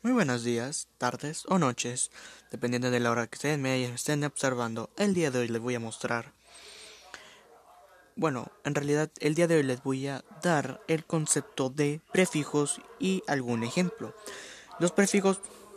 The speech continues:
los prefijos son aquellos elementos gramaticales que se colocan delante de una palabra y modifican el significado. Un ejemplo puede ser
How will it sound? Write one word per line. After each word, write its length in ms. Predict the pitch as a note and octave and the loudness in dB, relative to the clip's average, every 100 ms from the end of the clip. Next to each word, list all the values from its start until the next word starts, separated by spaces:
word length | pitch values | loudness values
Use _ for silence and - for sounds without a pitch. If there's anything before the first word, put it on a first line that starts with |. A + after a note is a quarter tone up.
| - - _ _ _ - - - - | -20 -20 _ _ _ -20 -20 -8 0
los 140 | F#3 | 2
prefijos 400 | F3+ E3 D3+ C#3 | 2 2 0 2
son 160 | D#3+ F#3 | 2 2
aquellos 320 | - C#3 C3 | 0 -2 0
elementos 460 | D#3 D#3+ C3+ C3 | 2 2 -2 -4
gramaticales 680 | C3 F3+ A3+ - B2 A#2 - | 0 0 0 0 0 0 -4
que 160 | - B2 | -4 -4
se 140 | - | -4
colocan 440 | - A#2+ A#2+ A#2+ | -4 -4 -2 -4
delante 360 | B2 C#3 D3+ B2 | -4 -4 -4 -2
de 60 | C3 | -2
una 140 | C3 | -2
palabra 360 | - A#2+ B2 - | -2 -4 -4 -2
y 100 | E3+ | 0
modifican 480 | D#3+ C3 B2+ - A#2 | 0 0 -2 -6 -4
el 140 | B2+ | -4
significado. 640 | - C#3 C3 C#3+ C#3+ - - | -4 -4 -4 -2 -2 -2 -6
Un 220 | A#2+ C3+ | -4 -2
ejemplo 380 | C#3 C3+ B2 A#2+ | 0 -2 -2 -2
puede 200 | A#2+ A#2 | 0 2
ser 220 | A#2+ A#2 | 0 -4